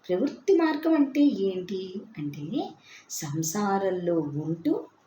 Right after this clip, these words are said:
సంపాదించటం, పోతే ఏడవటం, వస్తే సంతోషించటం ఉంటుంది. దీనినే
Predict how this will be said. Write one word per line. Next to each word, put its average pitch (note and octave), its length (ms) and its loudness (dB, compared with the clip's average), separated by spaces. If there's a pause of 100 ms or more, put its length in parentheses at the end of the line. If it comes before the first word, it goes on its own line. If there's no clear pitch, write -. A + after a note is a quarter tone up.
(520)
సంపాదించటం, F3 1500 -2 (1200)
పోతే F#3 340 4
ఏడవటం, D#3+ 960 0 (920)
వస్తే E3+ 440 0
సంతోషించటం G3 1200 -2 (140)
ఉంటుంది. D3+ 400 -6 (460)
దీనినే F3+ 500 0